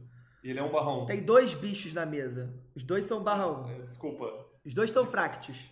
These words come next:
Speaker 1: De pé só tem um.
Speaker 2: De pé só tem um.
Speaker 1: Então
Speaker 2: Barrão.
Speaker 1: eu, eu vou primeiro pagar duas manas.
Speaker 2: Ok.
Speaker 1: Vermelhas. Eu vou usar travessura e eu vou destruir o seu artefato.
Speaker 2: Qual deles?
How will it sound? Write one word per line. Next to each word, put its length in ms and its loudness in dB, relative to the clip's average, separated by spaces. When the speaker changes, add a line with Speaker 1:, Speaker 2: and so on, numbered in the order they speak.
Speaker 1:
De 140 -8
pé 200 0
só 140 -2
tem 200 0
um. 260 -4
Speaker 2:
De 140 -4
pé 240 0
só 120 0
tem 180 -2
um. 140 -8
Speaker 1:
Então 120 -6
Speaker 2:
Barrão. 960 0
Speaker 1:
eu, 100 -12
eu 80 -10
vou 320 -4
primeiro 440 -2
pagar 220 -2
duas 280 -2
manas. 400 -2
Speaker 2:
Ok. 720 -2
Speaker 1:
Vermelhas. 600 -12
Eu 140 -2
vou 140 0
usar 220 0
travessura 640 -2
e 40 0
eu 40 -2
vou 120 -4
destruir 320 -6
o 40 -6
seu 240 -6
artefato. 580 -6
Speaker 2:
Qual 240 2
deles? 480 -2